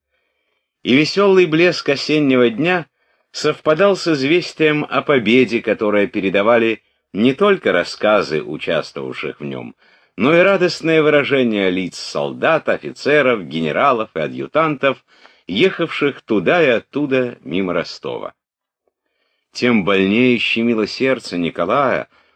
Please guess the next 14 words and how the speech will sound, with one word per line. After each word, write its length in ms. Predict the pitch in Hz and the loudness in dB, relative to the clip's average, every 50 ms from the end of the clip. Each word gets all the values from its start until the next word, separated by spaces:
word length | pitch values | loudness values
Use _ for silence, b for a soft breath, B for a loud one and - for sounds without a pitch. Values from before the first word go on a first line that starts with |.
| _ _ - | _ _ -4
напрасно 960 | 90 113 120 - - 127 147 165 160 - - - 131 135 131 131 127 107 - _ - | -2 -2 -2 -2 0 0 0 0 -2 -4 -6 -4 -4 -2 -2 -2 -2 -4 -8 _ 0
перестрадавшего 1200 | 123 127 127 120 - - - - 120 120 117 101 117 113 107 92 - - - - 69 67 67 65 | 2 2 2 2 -2 -4 -4 -2 0 0 0 2 2 2 2 0 0 -4 -8 -8 -6 -4 -4 -4
весь 320 | 62 67 80 76 - - | -2 -2 -2 -2 -2 -6
страх, 560 | - - - - 90 104 135 143 - - - | -10 -10 -8 -4 -2 0 0 0 -2 -6 -10
предшествующий 960 | - 76 80 76 - - - 76 71 - - - 65 65 64 - - 73 67 | -8 -8 -8 -8 -6 -6 -6 -6 -6 -8 -12 -12 -12 -12 -12 -12 -12 -12 -12
сражению, 760 | - - - 64 73 71 69 73 73 65 60 58 57 55 53 b b b b b b b b | -12 -12 -10 -8 -8 -6 -6 -6 -8 -8 -8 -12 -16 -16 -18 b b b b b b b b
и 140 | - 107 113 | -2 -2 -2
пробывшего 800 | 117 - 117 110 107 90 95 123 160 151 - - - 113 104 101 | 0 0 0 0 2 2 2 2 2 2 0 -2 -2 0 2 2
этот 320 | 90 80 - 85 76 - | 2 2 0 -4 -8 -8
веселый 520 | 73 69 69 - - 90 80 69 69 65 62 | -10 -10 -10 -6 -4 -4 -2 -2 -4 -6 -6
день 440 | 60 95 120 127 127 117 107 - - _ _ - | -4 -2 -2 -2 -2 -4 -6 -10 -20 _ _ -18
в 160 | 67 65 62 | -18 -16 -10
бездействии. 920 | 62 90 98 87 71 - - 65 62 58 53 - - _ - - - - _ _ _ _ _ _ _ _ _ _ _ _ _ _ _ _ _ _ _ _ _ _ _ _ _ _ _ _ _ _ _ _ _ _ _ _ _ _ _ _ _ _ _ _ _ - | -8 -6 -6 -6 -8 -10 -12 -12 -12 -12 -14 -18 -20 _ -20 -20 -20 -20 _ _ _ _ _ _ _ _ _ _ _ _ _ _ _ _ _ _ _ _ _ _ _ _ _ _ _ _ _ _ _ _ _ _ _ _ _ _ _ _ _ _ _ _ _ -12
«Гостов, 800 | 147 147 - 127 - - - - 160 165 131 - - - _ _ | -4 -2 -2 -2 -2 -2 0 2 4 4 4 2 -2 -8 _ _